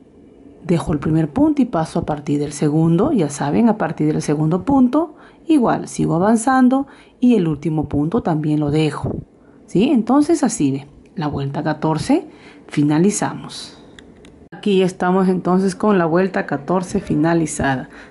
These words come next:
de esa la forma como está quedando. Vamos a trabajar ahora nuestra vuelta quince y seguimos disminuyendo. Entonces voy a pasar al siguiente punto, disminuyo y aquí empiezo y digo uno, dos, tres,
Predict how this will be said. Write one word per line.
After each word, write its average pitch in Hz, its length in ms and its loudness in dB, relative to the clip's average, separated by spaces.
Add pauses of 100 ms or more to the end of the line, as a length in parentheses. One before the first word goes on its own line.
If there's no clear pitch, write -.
(120)
de 151 120 2
esa 151 160 -2
la 143 140 0
forma 180 380 -2
como 151 200 0
está 151 240 -6
quedando. 131 460 -2 (360)
Vamos 151 260 0
a 143 80 -2
trabajar 165 580 -2
ahora 185 340 0
nuestra 175 400 2
vuelta 156 340 0
quince 151 440 0
y 214 160 2
seguimos 160 600 0
disminuyendo. 160 960 2
Entonces 165 300 -2
voy 160 120 -2
a - 40 -10
pasar 151 220 -2
al 151 80 0
siguiente 143 420 0
punto, 190 460 2 (920)
disminuyo 165 760 2 (400)
y 185 160 4
aquí 170 220 0
empiezo 143 440 -2
y 156 40 0
digo 151 240 2
uno, 196 520 4
dos, 160 480 -2 (140)
tres, - 380 -6